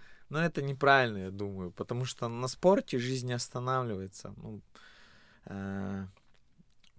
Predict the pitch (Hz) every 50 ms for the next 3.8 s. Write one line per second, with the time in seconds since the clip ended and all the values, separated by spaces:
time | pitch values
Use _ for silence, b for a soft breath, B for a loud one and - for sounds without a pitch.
0 | - - - - - - - - 135 131 - - - 185 180 147 - - - b
1 | b b b b b b 127 139 165 165 - - - 151 135 123 117 110 107 120
2 | 135 139 - - - - - - - - - - - - - 110 120 123 127 131
3 | 139 127 107 117 - - 135 131 131 127 120 107 101 95 92 98